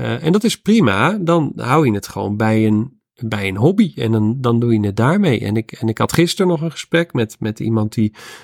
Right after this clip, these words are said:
eh, belastingadviezen doet. Zij is echt supergoed in wat ze doet, maar ja, die werkt ook nog tweeëndertig uur voor een, eh, eh, voor, voor een, eh, bedrijf. Dus ja, dat,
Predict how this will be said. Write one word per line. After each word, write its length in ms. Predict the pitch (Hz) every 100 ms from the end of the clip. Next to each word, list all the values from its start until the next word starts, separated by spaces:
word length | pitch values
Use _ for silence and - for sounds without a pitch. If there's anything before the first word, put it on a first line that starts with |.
| _
eh, 160 | - 117
belastingadviezen 1000 | 117 151 185 - 202 - - 196 - 156
doet. 240 | 202 233
Zij 160 | - -
is 140 | -
echt 180 | - -
supergoed 720 | - - 233 214 127 135 113
in 120 | 107
wat 140 | 104 -
ze 120 | 127
doet, 140 | 165
maar 200 | 202 156
ja, 140 | 104 90
die 140 | 95
werkt 280 | 107 110 -
ook 100 | 196
nog 180 | 208 -
tweeëndertig 680 | - 190 175 165 156 -
uur 320 | 170 143 123 - - - -
voor 280 | - - 147
een, 180 | 131 127
eh, 920 | 131 123 123 120 120 120 120 123 104
eh, 60 | 120
voor, 260 | - 147
voor 320 | 135 147 131 120
een, 200 | 113 113
eh, 560 | - 131 113 117 131
bedrijf. 600 | 123 151 185 139 104 -
Dus 180 | - 135
ja, 240 | 170 127
dat, 160 | 107 135